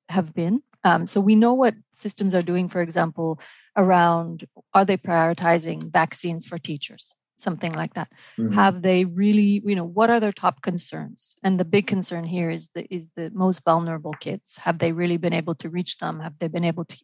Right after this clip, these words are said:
Speaker 1: engage them? Have they learned during this time period? Are they able to bring them back to the school? Because now that schools are open in many jurisdictions, they're finding that there's, in a way, a worry of a lost set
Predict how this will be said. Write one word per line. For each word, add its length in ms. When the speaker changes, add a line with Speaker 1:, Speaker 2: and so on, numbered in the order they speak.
Speaker 1:
engage 520
them? 280
Have 180
they 140
learned 360
during 240
this 140
time 300
period? 400
Are 120
they 180
able 180
to 120
bring 420
them 180
back 320
to 80
the 80
school? 420
Because 300
now 180
that 180
schools 300
are 180
open 280
in 120
many 220
jurisdictions, 880
they're 100
finding 440
that 160
there's, 240
in 100
a 60
way, 480
a 60
worry 400
of 100
a 60
lost 760
set 260